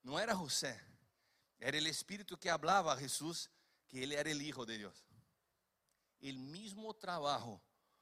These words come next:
del Espíritu Santo en la vida del niño Jesús era el trabajo del Espíritu Santo na vida minha e tua como hijos e como niños espirituales. Jesús entendió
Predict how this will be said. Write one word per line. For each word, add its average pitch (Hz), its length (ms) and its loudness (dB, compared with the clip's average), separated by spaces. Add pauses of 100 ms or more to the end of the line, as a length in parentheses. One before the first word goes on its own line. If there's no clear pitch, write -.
(200)
del 120 160 -2
Espíritu 160 500 -6
Santo 131 340 -4
en 127 100 -8
la 127 140 0
vida 165 320 -8
del 139 340 -4
niño 180 300 -4
Jesús 131 540 -8 (340)
era 131 220 0
el 151 120 -2
trabajo 139 580 2
del 117 180 -2
Espíritu 175 500 -6
Santo 120 480 -6 (280)
na 120 140 2
vida 127 280 -2
minha 156 560 -6
e 131 100 -6
tua 165 360 -2
como 135 280 -2
hijos 127 440 -6 (100)
e 135 100 -6
como 156 300 0
niños 156 560 -6
espirituales. 110 600 -10 (960)
Jesús 190 580 4
entendió 160 880 2